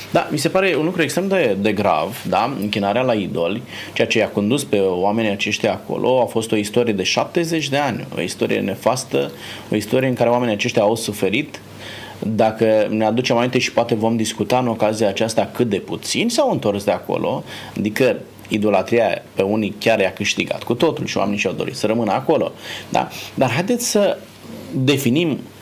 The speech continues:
uh, partea aceasta de idolatrie, ce anume este,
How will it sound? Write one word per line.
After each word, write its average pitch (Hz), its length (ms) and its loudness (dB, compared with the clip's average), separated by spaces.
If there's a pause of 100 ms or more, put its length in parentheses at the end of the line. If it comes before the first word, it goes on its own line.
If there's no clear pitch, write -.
uh, 98 400 0 (100)
partea 131 300 2
aceasta 117 400 2
de 101 120 2
idolatrie, 101 680 0
ce - 180 0
anume 180 280 0
este, - 440 -2